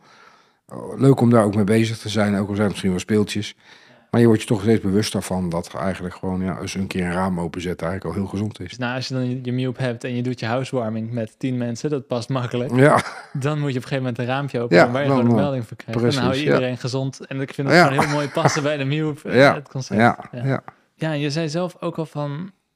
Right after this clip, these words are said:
Speaker 2: "Ik ben vroeger, of te-, ja, als familie zijn wij altijd in de natuur geweest." Altijd
Speaker 1: Ja,
Speaker 2: al.
Speaker 1: nog steeds. Ja,
Speaker 2: Ja,
Speaker 1: altijd
Speaker 2: nog
Speaker 1: veel
Speaker 2: steeds.
Speaker 1: buiten, ja.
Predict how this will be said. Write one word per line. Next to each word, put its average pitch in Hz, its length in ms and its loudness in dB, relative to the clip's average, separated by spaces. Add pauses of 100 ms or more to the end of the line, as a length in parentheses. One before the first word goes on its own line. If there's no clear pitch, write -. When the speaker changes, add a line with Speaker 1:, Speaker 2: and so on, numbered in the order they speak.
(120)
Speaker 2:
"Ik 131 180 -8
ben 127 140 -4
vroeger, 127 400 -4
of - 220 -16
te-, - 160 -12
ja, 127 180 -6
als 139 160 -6
familie 135 400 -2
zijn 120 160 -4
wij 117 100 -6
altijd 135 380 -4
in 127 120 -4
de 123 60 -2
natuur 117 360 -4
geweest." 123 480 -8
Altijd 127 400 -8
Speaker 1:
Ja, 101 80 2
Speaker 2:
al. 98 60 0
Speaker 1:
nog 98 100 0
steeds. 92 300 -6
Ja, 104 60 -2
Speaker 2:
Ja, 107 60 2
Speaker 1:
altijd 117 240 -2
Speaker 2:
nog 98 120 2
Speaker 1:
veel 80 80 0
Speaker 2:
steeds. 80 160 -4
Speaker 1:
buiten, 98 240 -4
ja. 101 140 0